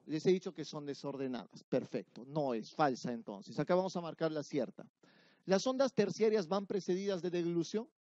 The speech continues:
No van precedidas de deglución, correcto. ¿Las ondas primarias no son propulsoras? Y es falsa, ¿no es cierto? Porque son propulsoras las ondas primarias. Ok.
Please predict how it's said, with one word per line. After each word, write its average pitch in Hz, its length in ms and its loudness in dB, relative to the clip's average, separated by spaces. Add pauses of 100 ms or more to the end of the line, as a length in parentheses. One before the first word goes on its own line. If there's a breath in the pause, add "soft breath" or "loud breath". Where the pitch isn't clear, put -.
(520)
No 233 140 0
van 196 160 2
precedidas 156 500 -2
de 127 100 -2
deglución, 120 540 -2
correcto. 135 440 -4 (520 soft breath)
¿Las 196 200 0
ondas 254 300 0
primarias 202 720 0
no 220 260 -2
son 247 260 0
propulsoras? 202 920 0 (760)
Y 247 100 2
es 262 120 2
falsa, 156 380 2
¿no 131 140 -4
es - 60 -10
cierto? 156 320 0
Porque 180 260 -4
son 196 260 0
propulsoras 143 640 0
las 131 180 -2
ondas 135 200 -8
primarias. 117 540 -10
Ok. 151 200 -10